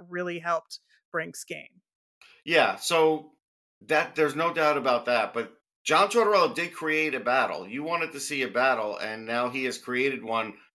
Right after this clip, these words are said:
Speaker 2: It's unfortunate now because it looks like because they had that need on the left side, um, now that Wade Allison's playing better, I think he's gonna end up getting on the left side. But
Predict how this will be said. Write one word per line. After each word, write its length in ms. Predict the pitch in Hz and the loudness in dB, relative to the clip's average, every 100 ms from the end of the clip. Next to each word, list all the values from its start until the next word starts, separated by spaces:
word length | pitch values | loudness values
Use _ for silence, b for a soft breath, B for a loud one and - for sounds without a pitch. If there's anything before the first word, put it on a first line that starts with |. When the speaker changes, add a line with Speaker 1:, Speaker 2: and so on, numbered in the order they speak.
| _ _ | _ _
Speaker 2:
It's 160 | 117 135 | -4 -2
unfortunate 680 | 120 - 202 208 170 131 | -2 0 0 2 0 0
now 220 | 123 120 120 | -2 0 0
because 480 | 127 139 127 - b _ _ | -2 -4 -4 -6 b _ _
it 120 | 117 123 | -6 -2
looks 240 | 175 - | -2 2
like 300 | 151 143 - | 0 0 -6
because 320 | 139 165 - | -8 -2 0
they 120 | 147 | 0
had 240 | 135 139 127 | 2 0 2
that 240 | 131 - - _ _ _ | 0 0 -10 _ _ _
need 460 | 113 131 147 151 143 | -8 -4 -2 0 0
on 180 | 131 123 | 0 0
the 60 | |
left 260 | 123 135 - | 0 0 0
side, 600 | - 143 123 107 104 - _ _ _ - | 2 4 4 4 0 -4 _ _ _ -4
um, 460 | 107 107 110 - _ _ - | 0 0 -2 -12 _ _ -2
now 200 | 127 147 | 2 2
that 120 | 139 | 2
Wade 160 | 139 | 2
Allison's 400 | 135 131 - 107 | 4 2 0 -8
playing 320 | - 170 165 127 | -2 2 2 2
better, 180 | 120 | 2
I 100 | 113 | 2
think 180 | 117 123 | -2 -4
he's 180 | 131 123 | -6 -8
gonna 180 | 127 120 | -4 -4
end 160 | 120 120 | -2 -4
up 140 | 117 | -2
getting 200 | 123 - | -4 -2
on 140 | 117 110 | -6 -4
the 60 | |
left 200 | 117 107 | -4 -4
side. 340 | - 139 131 113 | 0 2 2 2
But 200 | 117 | -2